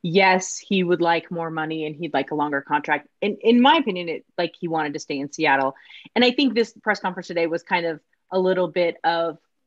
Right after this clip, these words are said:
reiterating that, but saving face of not working over preseason. You know what I mean? Like, it was just a kind of a lot of hoop jumping.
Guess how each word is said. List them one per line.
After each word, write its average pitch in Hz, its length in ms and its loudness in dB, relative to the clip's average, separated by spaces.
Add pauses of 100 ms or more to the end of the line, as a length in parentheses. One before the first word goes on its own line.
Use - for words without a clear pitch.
reiterating 220 640 0
that, 202 160 -4
but 185 140 -6
saving 175 680 -4 (300)
face 170 400 2
of 156 260 0
not 160 460 2
working 156 580 -2 (300)
over 151 240 0
preseason. 151 580 -2
You 202 120 4
know 208 60 8
what 208 100 8
I 196 80 4
mean? 190 240 4
Like, 180 180 2
it 175 80 2
was 190 200 0
just 190 220 -4
a 185 80 0
kind 165 180 -6
of 156 80 -4
a - 20 -4
lot 147 160 0
of 139 100 -2
hoop 147 200 -8
jumping. 147 400 -6